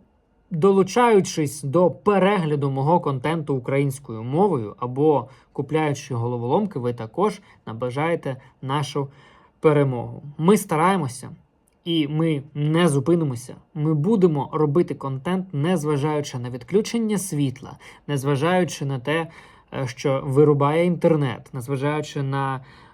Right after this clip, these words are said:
вже регулярні обстріли зі сторони країни-терориста, незважаючи на те, що війна не закінчилась, ми будемо продовжувати працювати заради вас, заради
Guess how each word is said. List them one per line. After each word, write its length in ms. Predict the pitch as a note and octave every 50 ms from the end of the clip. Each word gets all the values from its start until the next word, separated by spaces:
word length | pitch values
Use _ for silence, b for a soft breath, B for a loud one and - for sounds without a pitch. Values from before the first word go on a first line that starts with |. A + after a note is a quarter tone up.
| B B -
вже 360 | D#3 D3 A#2+ C3 D#3+ F3 F3
регулярні 760 | D#3 D3+ C3+ A#2+ C3+ C3 C3+ C#3+ D#3 E3 D#3+ D3+ D3+ D#3+ D#3+
обстріли 600 | - - D3+ E3+ G3 G3 - - D3 C#3 B2+ B2+
зі 100 | B2 B2
сторони 420 | A#2+ B2 - C#3 C#3 C#3 C#3 C#3+
країни-терориста, 1040 | C#3 C#3 C3+ C3+ C3+ C3 C3 B2+ B2 C#3 C3 C3 C3 D3 F#3 F#3+ F#3+ - - D#3 - B B B B
незважаючи 520 | D3 C3 B2+ C3+ B2+ D3 D3+ D3 D3 -
на 60 | C#3 C3
те, 120 | - D3+
що 240 | C#3 - - - B2+
війна 420 | B2 B2+ B2+ C3+ C#3+ C#3+ C#3 C#3 B B B B
не 140 | - D#3 D#3
закінчилась, 680 | C#3 C#3 B2 - C3+ A#2 - F#3+ F#3 F#3+ G3 F#3 -
ми 120 | E3 D3 C#3+
будемо 560 | B2 C3 C#3+ D#3 F3 F3 F3+ F#3+ F#3+ G3+ G3
продовжувати 1000 | G3+ - E3+ F3+ F3 D#3 C#3+ D3 D3 D3 C#3+ C#3 D#3+ D#3 E3 E3 - F3+ E3+ E3 B B B B B B _
працювати 800 | - - C#3+ D#3 D3+ D3 - - D3 C3 C3 B2 A2+ A#2 - - - - _ -
заради 640 | E3 C#3 C3 D3 D3+ D#3+ E3 D#3 C#3+ B2 A#2 A#2 - - -
вас, 540 | - C#3+ B2+ D#3 E3+ F#3 F#3 - - - _ b b b b b b
заради 600 | C3+ C3 B2+ D3 C#3+ C#3+ C3+ A#2 A2+ A2+ G#2+ G2+